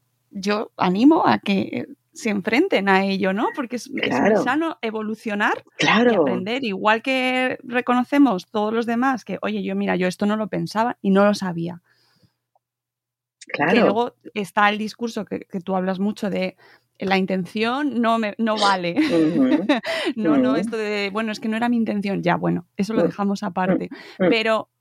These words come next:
Speaker 1: evolucionemos. Hemos
Speaker 2: Sí,
Speaker 1: pasado
Speaker 2: sí.
Speaker 1: de eso,
Speaker 2: Total.
Speaker 1: no lo sabía. Venga,
Speaker 2: Total.
Speaker 1: lo siguiente,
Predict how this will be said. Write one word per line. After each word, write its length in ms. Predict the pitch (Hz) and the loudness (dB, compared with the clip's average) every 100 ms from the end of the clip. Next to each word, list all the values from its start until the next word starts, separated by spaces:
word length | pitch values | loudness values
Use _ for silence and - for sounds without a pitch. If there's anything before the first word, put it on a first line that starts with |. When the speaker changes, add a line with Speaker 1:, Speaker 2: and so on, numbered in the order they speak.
| _ | _
Speaker 1:
evolucionemos. 1040 | 233 220 220 226 226 208 208 190 185 - _ _ _ | 2 2 2 0 -2 -2 -2 -2 -6 -12 _ _ _
Hemos 220 | 220 233 - | -2 0 2
Speaker 2:
Sí, 80 | |
Speaker 1:
pasado 240 | 392 165 190 | 2 4 2
Speaker 2:
sí. 60 | |
Speaker 1:
de 120 | 175 285 | 2 -2
eso, 240 | - 381 539 _ _ - | -4 -6 -6 _ _ 2
Speaker 2:
Total. 280 | 160 180 | 4 4
Speaker 1:
no 80 | 175 | 6
lo 100 | 233 | 4
sabía. 460 | 233 214 196 180 175 - _ _ | 2 -2 -2 -4 -6 -16 _ _
Venga, 200 | - 202 175 | 0 4 4
Speaker 2:
Total. 160 | 156 185 | 4 0
Speaker 1:
lo 60 | |
siguiente, 580 | 220 202 208 196 180 170 | -6 -6 -4 -4 -4 -6